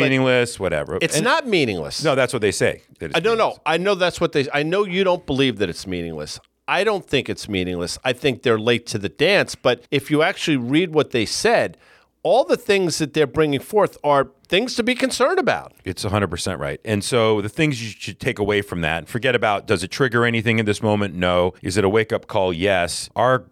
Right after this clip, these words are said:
Speaker 1: deficit and funding this debt as rates move higher, I don't
Speaker 2: Mm-hmm.
Speaker 1: think people realize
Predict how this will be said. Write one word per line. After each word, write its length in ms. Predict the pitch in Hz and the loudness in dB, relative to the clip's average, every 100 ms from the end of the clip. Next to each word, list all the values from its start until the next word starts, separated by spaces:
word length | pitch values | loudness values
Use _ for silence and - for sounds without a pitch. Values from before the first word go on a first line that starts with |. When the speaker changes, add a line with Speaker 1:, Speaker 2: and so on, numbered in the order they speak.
| _ | _
Speaker 1:
deficit 520 | 117 110 95 - 85 | -2 0 -4 -6 -6
and 160 | 85 85 - | -6 -10 -12
funding 440 | - - 123 117 113 | -6 -2 0 0 -2
this 180 | 95 | -2
debt 320 | - 104 87 - | -2 0 0 -2
as 160 | - 85 | -6 -2
rates 280 | 104 110 - | -2 -2 -4
move 200 | 107 85 | -4 -4
higher, 440 | - 117 90 71 | -2 0 0 -2
I 60 | - | -4
don't 100 | 107 | -2
Speaker 2:
Mm-hmm. 100 | 160 | 0
Speaker 1:
think 120 | 120 | 0
people 180 | 107 92 | -2 -2
realize 260 | 113 107 | 0 0